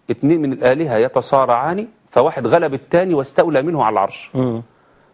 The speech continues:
Speaker 1: فأنا لو ترجمت على حسب ما أرادوا هم
Speaker 2: فكرة الصراع
Speaker 1: في
Speaker 2: بين
Speaker 1: المنتخب،
Speaker 2: الآلهة
Speaker 1: إيه؟ مم.
Speaker 2: فكرة فلسفية يونانية
Speaker 1: يونانية، أي
Speaker 2: غربية.
Speaker 1: نعم.
Speaker 2: آه،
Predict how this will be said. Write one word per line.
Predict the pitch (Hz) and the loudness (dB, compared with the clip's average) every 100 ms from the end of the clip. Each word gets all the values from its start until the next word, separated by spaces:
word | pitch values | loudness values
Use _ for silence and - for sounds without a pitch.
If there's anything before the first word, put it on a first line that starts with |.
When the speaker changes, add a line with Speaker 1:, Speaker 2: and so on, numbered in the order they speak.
| _ | _
Speaker 1:
فأنا | - 139 165 190 | -2 2 2 2
لو | 165 | 0
ترجمت | 151 - 131 247 247 180 147 139 147 | 2 0 0 -2 0 0 0 -4 0
على | 170 135 135 | 0 2 0
حسب | 135 202 156 131 _ _ _ | 0 0 -2 -4 _ _ _
ما | - 156 151 | 2 2 2
أرادوا | 175 220 160 | 0 0 0
هم | 170 165 | 0 0
Speaker 2:
فكرة | 170 151 | -2 -2
الصراع | 160 - 170 185 | -2 2 2 2
Speaker 1:
في | 160 | 0
Speaker 2:
بين | 156 | 0
Speaker 1:
المنتخب، | 170 202 190 190 | 2 2 2 0
Speaker 2:
الآلهة | 180 190 | 0 -2
Speaker 1:
إيه؟ | 185 - | -4 -6
مم. | 147 156 | -4 -2
Speaker 2:
فكرة | - 190 190 | 0 2 2
فلسفية | 156 151 131 151 - 190 | 2 0 0 0 2 0
يونانية | 156 147 139 143 170 | 0 0 -2 0 0
Speaker 1:
يونانية، | 208 202 220 | 0 -2 -2
أي | 202 | -2
Speaker 2:
غربية. | 190 | 0
Speaker 1:
نعم. | 220 | -2
Speaker 2:
آه، | 185 | -4